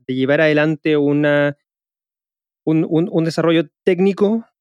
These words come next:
con, con, con, con blockchain, pero gran parte de lo que es este concepto de identidad digital, ¿cierto? Con, con estas credenciales, me imagino ahí desafío a nivel de incorporar equipos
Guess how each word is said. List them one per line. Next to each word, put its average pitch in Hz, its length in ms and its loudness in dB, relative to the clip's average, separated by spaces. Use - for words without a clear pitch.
con, 135 340 0
con, 127 360 -2
con, 123 600 -4
con 123 220 -6
blockchain, 170 440 -2
pero 131 160 -4
gran 139 180 0
parte 139 280 -6
de 127 40 -2
lo 127 100 -4
que 131 80 -8
es 131 40 -12
este - 140 -10
concepto 127 340 -6
de 123 60 -2
identidad 123 200 -8
digital, 139 400 -4
¿cierto? 139 380 -8
Con, 117 220 -10
con 120 200 -12
estas 117 220 -16
credenciales, 123 1000 -4
me 120 60 -14
imagino 123 380 -6
ahí 127 560 -4
desafío 120 420 -8
a 123 40 -2
nivel 123 420 -4
de 127 520 -2
incorporar 127 640 -6
equipos 123 560 -6